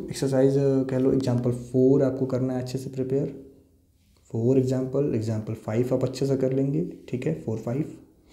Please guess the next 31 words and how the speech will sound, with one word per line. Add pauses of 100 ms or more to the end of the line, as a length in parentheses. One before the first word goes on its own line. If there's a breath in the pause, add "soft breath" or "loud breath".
(760 loud breath)
Then
example
number
seven
आप
कर
लेंगे, (1200 soft breath)
ठीक
है।
और
ये
जो (100)
तीन
कह
लो (300)
formula
हैं,
ये
आपको
हंड्रेड
परसेंट
कहीं
copy
पे
नोट
down
करके
learn
कर
जाना
है,